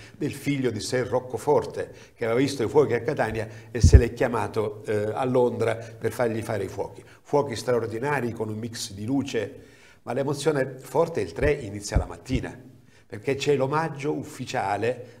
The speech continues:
della città, è il momento in cui è il comune di Catania, l'autorità civile che rende omaggio alla Santa. E il sindaco,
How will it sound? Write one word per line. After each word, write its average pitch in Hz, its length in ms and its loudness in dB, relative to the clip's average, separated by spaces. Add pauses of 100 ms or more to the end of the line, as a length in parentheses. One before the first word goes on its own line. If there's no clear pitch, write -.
della 131 380 4
città, 120 420 0
è 101 40 2
il 110 100 -2
momento 127 320 -2
in 110 140 -4
cui 127 240 2
è 131 480 0
il 143 260 -4
comune 147 460 0
di 101 100 -6
Catania, 92 500 -4
l'autorità 127 500 -2
civile - 760 -2
che 117 180 4
rende 117 520 2
omaggio 107 380 -2
alla 90 140 -4
Santa. - 400 -12 (380)
E 156 100 2
il 208 80 2
sindaco, 170 680 4